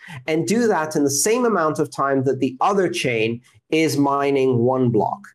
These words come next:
That's impossible to do. So you would have to do a sustained attack where you start a hundred blocks in the past and then apply fifty-one percent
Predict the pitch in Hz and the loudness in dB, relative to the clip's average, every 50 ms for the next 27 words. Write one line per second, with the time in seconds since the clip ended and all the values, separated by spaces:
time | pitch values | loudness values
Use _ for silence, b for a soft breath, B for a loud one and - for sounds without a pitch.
0 | _ _ _ _ _ _ b b b b _ _ _ _ _ _ - 139 131 160 | _ _ _ _ _ _ b b b b _ _ _ _ _ _ -2 0 0 0
1 | 151 - - - 147 127 123 143 135 135 135 - 135 - 139 139 139 - 165 170 | 0 0 0 0 0 0 0 0 0 0 0 -2 -2 0 0 0 0 -2 0 0
2 | 226 190 135 90 - - - - - - - 202 208 190 220 233 240 220 - - | 2 2 2 0 -2 -4 -12 -12 -6 0 2 2 4 4 2 2 2 0 0 -2
3 | 190 214 202 - 247 226 214 226 220 202 208 - 170 - - - 247 269 330 269 | -2 -4 -2 0 0 2 2 4 2 2 0 -2 -2 -4 -2 -2 0 2 2 2
4 | 196 147 127 - - - - - - - - b b b b b - 170 170 170 | 2 0 0 -2 -4 -4 -4 -4 -6 -8 -18 b b b b b 0 0 2 2
5 | - - - - 202 247 269 269 269 262 - - - 202 196 196 175 175 160 165 | 2 0 0 -2 0 0 0 0 0 -2 -4 -4 -2 0 0 2 2 2 0 0
6 | 170 156 - - - - 151 143 135 131 - 143 104 87 80 - - - - - | -2 -2 -2 -4 -2 0 2 2 0 0 -2 -4 -4 -4 -6 -6 -10 -14 -8 -6
7 | 151 156 170 180 180 180 180 - 175 156 156 151 135 131 214 214 208 208 208 233 | -2 0 0 0 0 -2 -2 -2 -2 0 0 -2 -2 -2 -2 -2 -2 0 0 0
8 | 220 190 196 185 180 180 180 180 180 165 - - 151 110 101 120 123 | 2 2 2 2 0 0 -2 -2 -6 -6 -4 -4 -4 -4 -6 -6 -8